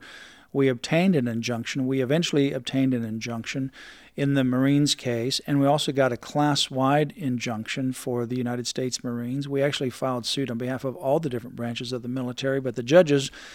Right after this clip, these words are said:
uh, collectively around the country, they wanted to each take a separate branch, and so we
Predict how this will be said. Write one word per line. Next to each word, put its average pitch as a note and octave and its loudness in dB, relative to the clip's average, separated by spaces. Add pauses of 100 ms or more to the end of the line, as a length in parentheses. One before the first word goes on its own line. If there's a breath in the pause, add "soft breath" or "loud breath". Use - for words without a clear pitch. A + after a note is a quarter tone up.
(300 loud breath)
uh, C3 6
collectively D3+ 6
around C#3+ 6
the B2+ -2
country, F3+ 6
they C#3+ 8
wanted C#3+ 6
to C#3+ 0
each D3 0
take C#3+ 2
a C3+ -2
separate C3 2
branch, B2 0
and A#2+ -4
so B2+ 0
we C#3 4